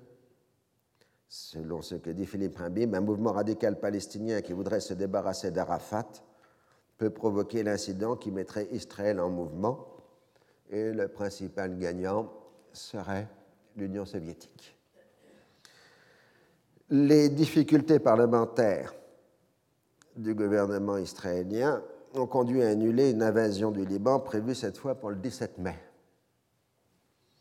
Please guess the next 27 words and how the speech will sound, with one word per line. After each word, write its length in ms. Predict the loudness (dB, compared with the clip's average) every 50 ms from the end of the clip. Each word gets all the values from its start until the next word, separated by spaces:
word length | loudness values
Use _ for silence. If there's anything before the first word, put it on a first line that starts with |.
| _ _ _ _ _ _ _ _ _ _ _ _ _ _ _ _ _ _ -2
et 300 | 2 4 4 4 4 0
qui, 160 | -4 -6 -6
selon 300 | -2 -2 0 2 2 0
Sharon, 360 | 0 0 -2 0 0 0 0
n'aurait 380 | 0 2 0 0 2 0 0 0
visé 300 | -2 -4 -2 -2 -4 -2
que 100 | -2 0
le 120 | 0 0
Liban 360 | 0 0 0 2 2 2 0
Sud. 320 | 0 -6 -8 -10 -10 -12 -12 -16 -20 _ _ _ _ _ _ _ _ _ -8
Mais 380 | -4 -2 0 0 0 -2 -6 -14 -20 -20 -20 _ -20 _ -14
ce 480 | -12 -10 -8 -8 -8 -10 -10 -2 0 0
n'est 380 | 0 2 2 2 2 2 0
que 260 | -2 -2 2 2 2
partie 580 | 2 2 -2 -4 -6 -6 -8 -14 -8 -8 -8 -8 -8 -16 -20 _ _ _ _ _ _ _ _ _ _ _ -20
remise. 600 | -10 -2 0 2 2 2 -2 -6 -10 -14 -16 -16 -18 -20 _ _ _ _ _ _ _ _ _ _ _ _
Le 180 | -4 -2 -2 -2
plan 300 | -2 0 0 0 2 2
de 80 | 0
guerre 280 | 2 4 4 4 4 2
israélien 720 | -4 -6 -8 -10 -10 -8 -6 -6 -4 -4 -2 -2 -2 -4 -4
a 100 | -4 -6
pris 240 | -6 -6 -8 -6 -6
maintenant 460 | -4 -4 -4 -4 -4 -4 -2 -2 -2
comme 260 | -2 -4 -6 -6 -6
nom 160 | -4 -4 -4 -6
code 460 | -4 0 2 4 4 4 2 -6